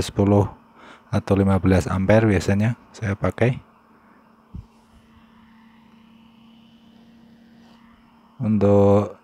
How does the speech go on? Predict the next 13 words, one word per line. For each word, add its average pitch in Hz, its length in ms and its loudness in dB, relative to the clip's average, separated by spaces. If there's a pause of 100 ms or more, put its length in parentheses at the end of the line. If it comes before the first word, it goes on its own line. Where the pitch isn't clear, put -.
(120)
digital 104 480 2
volt 101 640 2 (2000)
seratus 104 560 -2
volt 131 420 4 (300)
digital 95 400 -8
voltnya. 104 560 -4 (800)
Untuk 104 240 -8
ampernya 101 680 0 (440)
pakai 104 400 -4
yang 104 80 -6
sepuluh 101 320 -2
ampere. 101 400 -2 (1200)
Ini. 110 160 -10